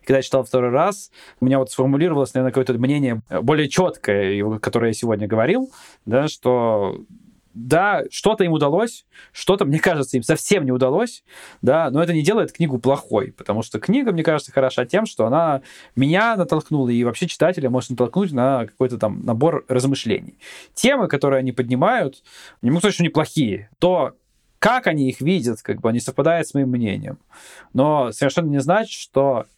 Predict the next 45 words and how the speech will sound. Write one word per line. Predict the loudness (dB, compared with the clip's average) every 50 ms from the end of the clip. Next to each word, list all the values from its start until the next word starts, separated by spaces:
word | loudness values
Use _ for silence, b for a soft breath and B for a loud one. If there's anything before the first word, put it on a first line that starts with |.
| _ _
книга | 0 0 2 4 4 4
меня | 4 4
не | 2 2
наталкивает | 2 2 2 2 0 0 0 -2 -2 -2 0 0
на | 0 0 2 2 2 0 0 -2 -6 -10 -16 _ _ _ _
какие-то | -20 -12 -4 -2 -2 0 0 0
размышления, | -2 0 -2 -2 -2 0 0 0 0 0 0
которые | -2 -2 -2 -2 -2
кажутся | 0 -2 -2 -4 -4 -6
мне | -4
полезными | -2 0 0 2 0 0 0 -2 -2 -2
и | -2 0
важными. | 0 -2 -2 -2 -4 -6 -4
Наоборот. | 0 0 0 2 0 -2 -4 -6 -12 _ _ -4
В | 0
данном | 0 0 0 -2
случае | -2 -2 -2 -2 -2 -4
как | -6 -4 -2 0
раз | 0 0 -2 -2
они | -4 -2
меня | -2 -2 -2 -2
натолкнули, | -4 -4 -4 -4 -4 -2 -2 0 0 0 0 -2 -4 -6 B B B B B
и | -2 0
я | 0 2 0 0 0 0 0 2 2
в | 0
этом | 0 -2 -2
вижу | -2 -2 -2 0 0
большую | 0 -2 -2 -2 -4 -2
ценность, | 0 0 0 0 0 -2 -4 -6 -6 -2
поэтому | 0 0 0 0 -2 -2 -2
я | 0 0 -2
в | -2
этой | -4 -6 -6
книге | -4 -4 -4
достаточно | -4 -2 -4 -4 -4 -4 -4
большую | -4 -2 -2 0 -2
оценку | -2 -2 -6 -6 -2
поставил. | -2 -2 0 2 0 2 0 0 -4 -6
Несмотря | -4 -2 0 0 2 2
на | 0 0 2
то, | 2 0 0 0
что, | -2 -4 -2 0
в | 0
общем-то, | 0 0 -2 -4 -2 -2 -2
мне | 0 2 2 2 0 0